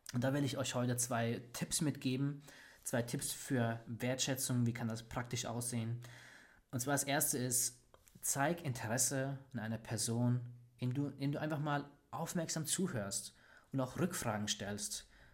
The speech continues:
Vielleicht auch nicht Rückfragen, die direkt irgendwas mit dir zu tun haben, sondern die bezogen auf die Person sind, wo wir einfach zurückfragen, „Hey, cool, wie machst du das und das?“ Einfach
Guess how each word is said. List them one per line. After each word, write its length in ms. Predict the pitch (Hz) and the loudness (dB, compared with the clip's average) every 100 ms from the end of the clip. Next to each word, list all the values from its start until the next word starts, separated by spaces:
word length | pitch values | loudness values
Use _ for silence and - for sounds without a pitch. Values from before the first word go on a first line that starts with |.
| - | -6
Vielleicht 200 | 139 151 | -2 2
auch 80 | 156 | 2
nicht 180 | 156 165 | 2 0
Rückfragen, 460 | - 151 143 139 | 0 2 4 4
die 140 | 135 123 | 4 4
direkt 300 | 127 131 139 | 4 2 0
irgendwas 260 | 139 135 | -2 2
mit 200 | 127 120 | 0 2
dir 140 | 135 165 | 0 0
zu 120 | - | -2
tun 300 | 160 147 123 | 0 0 0
haben, 280 | 151 156 147 | 0 -2 0
sondern 400 | 123 120 123 120 - - - | 2 4 4 0 -10 -16 -16
die 420 | - 123 127 117 120 | -12 -4 2 2 2
bezogen 580 | 120 123 - 147 147 | -2 -2 0 0 0
auf 160 | - 131 | -2 -4
die 100 | 135 | -6
Person 720 | - 131 120 117 110 110 113 - - | -4 -2 -2 0 0 -2 -4 -10 -14
sind, 400 | 127 117 110 113 - - _ _ _ - | -6 -2 -2 -4 -10 -20 _ _ _ -8
wo 80 | 113 | -4
wir 60 | |
einfach 180 | 117 120 123 - | 0 0 -2 -6
zurückfragen, 800 | - 120 131 - 110 107 110 110 | -4 -2 -2 -2 -2 -2 -2 -4
„Hey, 380 | 113 107 107 120 - _ _ _ _ _ - - | -2 -2 -4 -10 -18 _ _ _ _ _ -20 -4
cool, 440 | 120 120 113 107 117 | 2 2 2 -2 -4
wie 80 | 113 | -6
machst 240 | 107 110 117 | -4 -4 -6
du 40 | |
das 240 | - 123 | -6 -4
und 80 | 117 | -2
das?“ 360 | 104 104 104 - - - | -2 -2 -4 -8 -16 -10
Einfach 340 | - 131 120 | -2 0 0